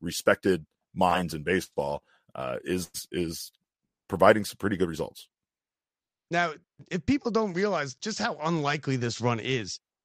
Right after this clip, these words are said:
Speaker 2: the, the
Speaker 1: Yeah.
Speaker 2: Diamondbacks lost nine in a row at one point in August.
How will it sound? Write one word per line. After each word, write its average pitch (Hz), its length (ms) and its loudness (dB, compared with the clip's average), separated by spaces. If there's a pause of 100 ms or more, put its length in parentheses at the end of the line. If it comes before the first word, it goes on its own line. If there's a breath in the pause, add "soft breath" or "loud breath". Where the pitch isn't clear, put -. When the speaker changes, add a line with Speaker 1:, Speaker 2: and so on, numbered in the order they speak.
(260)
Speaker 2:
the, 185 280 0 (240)
the 156 80 -4
Speaker 1:
Yeah. 151 60 -2
Speaker 2:
Diamondbacks 247 440 4
lost 131 180 -2
nine 165 340 4
in 247 100 4
a 214 60 4
row 143 260 2
at 131 80 -6
one 131 220 0
point 123 340 -2 (600)
in 156 100 2
August. 131 600 -2